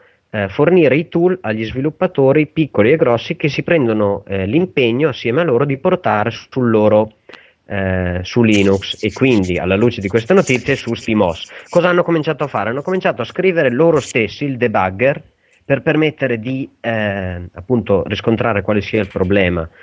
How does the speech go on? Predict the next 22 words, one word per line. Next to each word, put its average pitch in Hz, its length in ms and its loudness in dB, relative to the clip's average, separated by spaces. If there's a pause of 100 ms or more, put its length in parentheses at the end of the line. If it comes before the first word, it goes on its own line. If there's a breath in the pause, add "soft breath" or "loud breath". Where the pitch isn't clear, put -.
quando 98 200 -4
si 95 140 -8
scrive 95 320 -2
software, 127 600 0 (720 loud breath)
mm, 110 200 4
per 185 260 0
poi 185 200 2
poterlo 151 440 0
condividere 160 800 0
assieme 151 400 -2
a 147 60 0
tutte 143 260 -2
le 131 100 0
persone 131 460 -2
che 139 100 -6
andranno 117 360 0
a - 20 -2
sviluppare 110 760 -2
su, 104 380 -2 (120)
eh, 85 360 -6 (680)
su - 240 2
Linux. 87 480 2